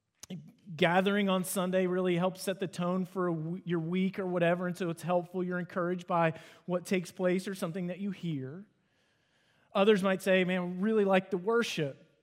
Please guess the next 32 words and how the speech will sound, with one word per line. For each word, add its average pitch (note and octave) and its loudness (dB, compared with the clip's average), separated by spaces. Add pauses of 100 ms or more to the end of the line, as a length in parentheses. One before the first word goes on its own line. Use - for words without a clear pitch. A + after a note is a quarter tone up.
(580)
Appreciate D#3+ -2
Miranda, D3+ 0 (360)
um, C#3+ -6
and C#3+ -6 (240)
Connor E3 2
leading E3+ 0
us D3+ -4
today D#3 0
while D3 -2
Cody D#3 -2
is C#3 -10
gone." D#3+ -2
And D3+ -2
so G3 -2
maybe G3 0
you G3 -6
say, G3+ -4
like, F3+ -6
"Man, F3+ -4
I F3+ -2
just E3+ -8
love G3 6 (400)
the, F3 2
the F3 0
music F#3 2
and D#3+ -4
the E3 0
worship G#3 -6
aspect F3 -6
of D3+ -8
the D3+ -8
service." C3 -16